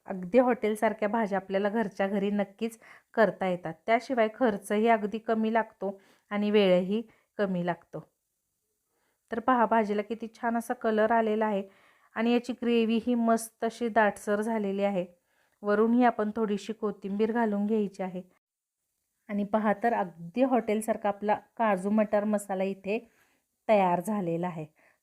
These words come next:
तर आजची ही रेसिपी तुम्हाला थोडी जरी आवडली असेल तर लाईक करा आणि शेअर करा. जर तुम्ही माझ्या चॅनेलवरती नवीन असाल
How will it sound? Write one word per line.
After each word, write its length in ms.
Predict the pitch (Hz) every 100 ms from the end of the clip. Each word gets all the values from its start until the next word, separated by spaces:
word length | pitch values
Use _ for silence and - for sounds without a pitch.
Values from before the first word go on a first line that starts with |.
| _
तर 80 | 294
आजची 380 | 277 247 - 269
ही 140 | 294
रेसिपी 400 | 285 269 233 240
तुम्हाला 320 | 240 233 240 240
थोडी 240 | 269 208
जरी 200 | 208 233
आवडली 420 | 233 220 214 214
असेल 280 | 220 214 190 185 - _ _ _
तर 100 | 262
लाईक 360 | 262 262 233 233 -
करा 220 | 214 202 -
आणि 280 | 202 202 214
शेअर 320 | - 202 185
करा. 280 | - 175 175 _ _ _ -
जर 180 | 196 233
तुम्ही 240 | 240 254
माझ्या 320 | 247 233 220
चॅनेलवरती 680 | 226 220 202 208 220 214 226
नवीन 340 | 220 220 240 247
असाल 260 | 233 180